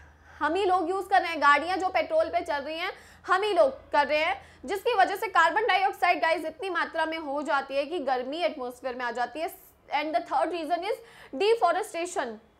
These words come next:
जो हम लोग पेड़ काट रहे हैं, अपने जंगलों में जो पेड़ हैं उन्हें ख़त्म कर डाल रहे हैं, ग्रीनरी ख़त्म कर रहे हैं, that is also the reason कि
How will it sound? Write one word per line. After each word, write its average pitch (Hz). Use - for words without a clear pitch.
जो 349
हम 392
लोग 427
पेड़ 392
काट 330
रहे 320
हैं, 359
अपने 359
जंगलों 330
में 339
जो 403
पेड़ 349
हैं 339
उन्हें 339
ख़त्म 370
कर 330
डाल 269
रहे 269
हैं, 302
ग्रीनरी 339
ख़त्म 320
कर 262
रहे 277
हैं, 311
that 349
is 359
also 339
the 427
reason 370
कि 440